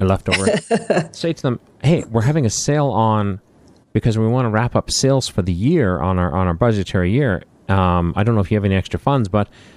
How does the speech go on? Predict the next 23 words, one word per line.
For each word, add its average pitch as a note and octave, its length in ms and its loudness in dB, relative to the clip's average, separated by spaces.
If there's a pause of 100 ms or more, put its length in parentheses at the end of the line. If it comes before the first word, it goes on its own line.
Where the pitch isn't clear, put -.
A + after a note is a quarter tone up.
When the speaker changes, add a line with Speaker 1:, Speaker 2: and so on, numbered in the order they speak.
(160)
Speaker 1:
"We A#2 100 0
have C3 160 2
these A#2 160 -2
great A#2+ 260 -2
laptops A#2 600 0
on D#2+ 80 0
sale," - 400 -6 (120)
and G#2+ 200 2
you'd F#2 100 0
be F2+ 80 0
shocked - 580 -2
at F2+ 100 -2
the F#2 60 0
sales F2+ 380 0
you F2 80 0
can E2+ 140 0
make E2+ 180 0
just - 220 -2
doing D#2+ 260 2
that. D2+ 300 -4
And F#2 180 0
you G2+ 60 0
can F#2 180 0